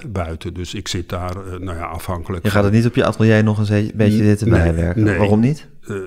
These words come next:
Speaker 1: nee, het moet helemaal buiten, omdat, ehm, ja, buiten schilderen, dat voegt op zichzelf eigenlijk al heel veel. N-, niet dat ik al mijn werk buiten schilder, hoor, zo is het ook weer niet.
Speaker 2: Nee.
Speaker 1: Maar als ik buiten schilder, dan schilder ik ook echt
Speaker 2: Buiten.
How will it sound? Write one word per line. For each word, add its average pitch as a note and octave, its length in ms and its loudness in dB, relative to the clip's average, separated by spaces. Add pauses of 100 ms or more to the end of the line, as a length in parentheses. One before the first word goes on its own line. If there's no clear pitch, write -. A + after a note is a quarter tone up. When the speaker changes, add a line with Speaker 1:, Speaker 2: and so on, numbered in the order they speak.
(140)
Speaker 1:
nee, A#2+ 300 0
het A#2+ 120 -2
moet C#3 220 0
helemaal A#2+ 580 -2
buiten, G#2 500 -2
omdat, A#2 640 -6
ehm, A2+ 380 -6 (160)
ja, G#2+ 160 -4
buiten A2 320 -4
schilderen, A#2 520 -6
dat G#2 160 -8 (200)
voegt - 300 -8
op G2+ 140 -8
zichzelf - 440 -8
eigenlijk G2 400 -8
al F#2 120 -4
heel G2 180 -4
veel. F#2 240 -4 (100)
N-, A2+ 120 -4
niet C3+ 220 2
dat C#3+ 140 4
ik A#2+ 120 -2
al D3 220 4
mijn C3+ 180 6
werk B2 440 2
buiten C3+ 320 2
schilder, F#2+ 360 0
hoor, A#2+ 160 -2
zo A2+ 160 0
is G#2+ 100 -4
het - 120 -2
ook A2+ 160 2
weer G2 100 0
niet. A2+ 100 2
Speaker 2:
Nee. G#2+ 160 2
Speaker 1:
Maar A#2 180 2
als G#2 180 -2
ik G2 120 -2
buiten C3 300 0
schilder, D3+ 320 0
dan C3+ 120 0
schilder B2+ 360 0
ik B2 160 2
ook A#2 180 0
echt A#2+ 120 -2
Speaker 2:
Buiten. A2 260 4